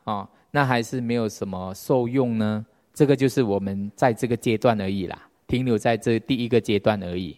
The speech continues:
啊。嗯。好，第二个阶段是什么呢？加行慧，加行慧。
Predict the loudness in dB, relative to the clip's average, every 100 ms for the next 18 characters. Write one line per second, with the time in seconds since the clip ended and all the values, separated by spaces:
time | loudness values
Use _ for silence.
0 | _ -10 -10 _ -16 -16 _ _ _ _
1 | _ _ _ _ _ _ _ _ _ _
2 | _ _ -20 -20 -20 0 2 2 2 6
3 | 6 6 6 4 2 0 0 -2 -2 -2
4 | -2 -2 -4 -4 0 0 0 -2 -4 -10
5 | -12 -12 -4 0 0 -2 _ _ _ -20
6 | -6 -4 -4 -6 -10 -4 -2 -2